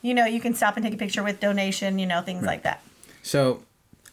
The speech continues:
Speaker 2: we walk by the police girls the first time, you know, with the fishnets and the booties out and stuff. And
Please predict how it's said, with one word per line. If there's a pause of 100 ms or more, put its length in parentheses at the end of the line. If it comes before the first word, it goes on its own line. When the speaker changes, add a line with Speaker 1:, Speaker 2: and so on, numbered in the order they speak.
(320)
Speaker 2:
we
walk
by
the
police
girls
the
first
time,
you
know,
with
the
fishnets
and
the
booties
out
and
stuff.
And